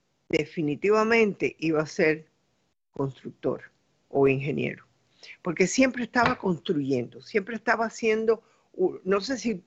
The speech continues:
tú alguna vez has visto lo que son los log cabins, eso, lo, bueno, él siempre estaba haciendo casitas, haciendo de todo.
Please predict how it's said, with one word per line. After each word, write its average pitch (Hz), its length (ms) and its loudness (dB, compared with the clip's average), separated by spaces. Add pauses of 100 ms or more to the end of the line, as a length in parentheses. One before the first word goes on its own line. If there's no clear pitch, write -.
tú 202 160 4
alguna 190 340 4
vez 185 220 0
has 180 80 -2
visto 175 380 -2
lo 160 140 4
que 151 100 -6
son 165 240 2
los 156 100 2
log 165 400 4
cabins, 202 720 -4
eso, 156 260 -16 (300)
lo, 147 380 0 (360)
bueno, 135 280 -8
él 196 240 2
siempre 233 280 -2
estaba 196 260 -2
haciendo 180 320 -4
casitas, 185 760 -6 (280)
haciendo 170 400 0
de 143 100 2
todo. - 320 -8